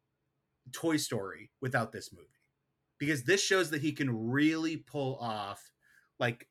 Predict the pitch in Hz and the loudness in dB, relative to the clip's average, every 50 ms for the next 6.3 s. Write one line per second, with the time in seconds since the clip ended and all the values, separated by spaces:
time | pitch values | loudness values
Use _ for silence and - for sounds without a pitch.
0 | - - - - 143 143 143 147 143 151 139 123 123 113 110 104 101 98 92 - | -10 -8 -4 -2 0 2 2 2 4 2 2 2 0 0 -2 -4 -6 -8 -10 -12
1 | - - _ _ _ _ _ _ _ _ _ _ _ _ _ _ _ _ _ _ | -14 -16 _ _ _ _ _ _ _ _ _ _ _ _ _ _ _ _ _ _
2 | - 135 123 123 120 120 139 135 131 123 127 123 113 110 104 101 101 101 98 110 | -4 -2 -2 0 0 2 2 4 4 4 4 2 0 -2 -6 -10 -12 -10 -6 -6
3 | 120 131 131 - - 165 165 175 196 214 226 233 139 135 123 110 113 110 110 104 | -4 -4 -4 -4 -4 -4 -4 -6 -6 -8 -8 -6 -4 -2 0 2 2 0 0 -2
4 | 98 101 104 98 98 92 90 - - - - - - _ _ _ _ - - 147 | -4 -6 -8 -8 -8 -12 -16 -18 -20 -20 -20 -20 -20 _ _ _ _ -8 -8 -6
5 | 127 117 151 - - - 185 190 196 180 190 185 156 131 131 135 135 139 135 135 | -2 2 2 2 2 0 0 0 0 0 0 0 0 0 0 2 2 2 0 -2
6 | - - - - - | -6 -12 -12 -12 -12